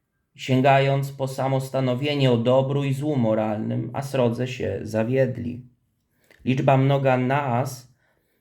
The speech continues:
to oznacza, że Bóg niejako broni swej suwerenności i transcendentności. Rozmawia z dworem niebieskim. Zdobywszy autonomię,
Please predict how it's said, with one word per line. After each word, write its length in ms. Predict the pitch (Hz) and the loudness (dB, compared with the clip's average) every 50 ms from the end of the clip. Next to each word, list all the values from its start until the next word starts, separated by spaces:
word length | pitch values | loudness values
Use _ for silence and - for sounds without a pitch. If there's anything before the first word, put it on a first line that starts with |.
| _ - | _ -8
to 140 | 131 131 127 | -4 -2 -2
oznacza, 480 | 127 131 143 143 147 147 - 151 139 | 0 0 2 2 0 0 0 0 0
że 140 | 135 135 131 | 2 2 0
Bóg 260 | 127 139 143 139 135 | 0 -2 -6 -6 -2
niejako 400 | 135 131 131 131 135 135 135 127 | 0 0 2 2 0 0 -2 -2
broni 360 | 120 131 143 151 160 151 139 | 0 2 2 4 2 2 0
swej 320 | 135 139 - 131 127 127 120 | -2 -4 -2 -2 -2 -2 -2
suwerenności 1300 | 120 123 131 131 120 123 120 127 131 131 127 123 117 98 113 120 123 127 127 135 135 135 135 - - 139 | -4 -6 -6 -4 0 0 2 2 2 2 0 0 -2 -2 0 0 0 2 2 0 0 -2 -4 -8 -6 -6
i 60 | 135 | -4
transcendentności. 1600 | 135 131 131 131 127 127 131 - - 127 127 127 120 123 123 127 123 123 131 135 135 131 120 120 123 123 - - - - _ _ _ _ _ _ _ _ _ _ _ _ _ _ _ _ - | -2 -2 -2 -2 -2 -2 -6 -8 -6 -4 -2 -2 0 0 0 -2 -2 -4 -4 -2 0 0 0 0 -2 -6 -10 -14 -18 -18 _ _ _ _ _ _ _ _ _ _ _ _ _ _ _ _ -2
Rozmawia 680 | 120 131 139 135 131 139 143 151 147 139 139 127 127 123 - | 2 2 2 4 4 2 2 2 2 2 0 -2 -2 -4 -8
z 160 | 123 120 117 | -10 -10 -8
dworem 500 | 123 120 131 135 135 123 107 104 101 101 | -4 0 2 4 4 4 2 -2 -2 -4
niebieskim. 640 | 101 101 107 95 87 87 85 - - - _ _ _ _ _ _ _ _ _ _ _ _ _ _ _ _ _ _ _ _ _ _ | -6 -6 -6 -8 -10 -10 -10 -12 -16 -20 _ _ _ _ _ _ _ _ _ _ _ _ _ _ _ _ _ _ _ _ _ _
Zdobywszy 640 | 123 117 117 135 135 156 196 196 - - - 170 - | -8 0 2 2 4 4 2 0 0 -2 -6 -2 2
autonomię, 920 | 143 143 143 143 139 147 143 147 151 143 135 131 131 127 127 131 139 156 | 2 2 2 0 -2 -2 0 0 2 2 2 2 0 0 0 -2 -2 -4